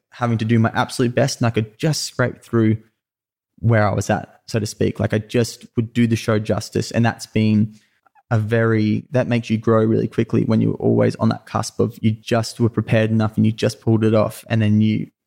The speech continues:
you get to that new level. And just like anything you'd know as well, um, with,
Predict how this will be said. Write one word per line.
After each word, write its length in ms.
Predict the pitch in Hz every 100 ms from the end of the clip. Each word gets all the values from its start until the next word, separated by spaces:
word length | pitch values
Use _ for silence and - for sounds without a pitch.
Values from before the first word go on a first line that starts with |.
| -
you 80 |
get 160 | 120 113
to 60 | -
that 140 | 117
new 160 | 120 117
level. 320 | 147 - - -
And 160 | 120
just 420 | 120 131 - - -
like 200 | 110 110
anything 300 | 110 113 113
you'd 200 | 113 110
know 160 | 110
as 140 | 110 117
well, 320 | 113 117 -
um, 220 | 113 113
with, 240 | 113 113